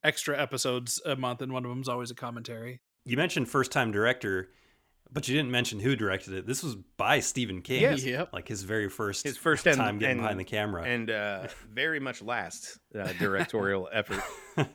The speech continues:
Speaker 1: He, he's asked in interviews often, like, whether or not he would direct again, and he's like, "Yeah, sure." And I'm just like, "I would love it someday." Just, I, I can't imagine what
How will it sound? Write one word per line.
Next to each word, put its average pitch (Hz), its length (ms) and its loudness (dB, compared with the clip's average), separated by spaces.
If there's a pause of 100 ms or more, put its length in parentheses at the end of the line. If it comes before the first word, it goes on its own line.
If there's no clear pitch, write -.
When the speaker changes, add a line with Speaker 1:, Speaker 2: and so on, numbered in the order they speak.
(280)
Speaker 1:
He, - 440 -6
he's 208 280 2
asked 214 260 8
in 160 120 2
interviews 143 420 2 (220)
often, 127 440 2
like, 120 220 -2
whether 131 260 2
or 131 40 0
not 131 200 2
he 135 80 -2
would 123 160 -4
direct 127 340 0
again, 127 280 0
and 123 140 -4
he's 143 140 0
like, 135 160 0
"Yeah, 294 200 8
sure." 208 380 10
And 147 100 6
I'm 165 120 0
just 156 280 0
like, 143 340 4 (220)
"I 147 120 6
would 147 140 6
love 139 180 4
it 131 120 -2
someday." 139 500 2
Just, 139 340 -2 (500)
I, 147 160 -2
I 170 60 4
can't 294 240 10
imagine 180 480 8
what 139 240 4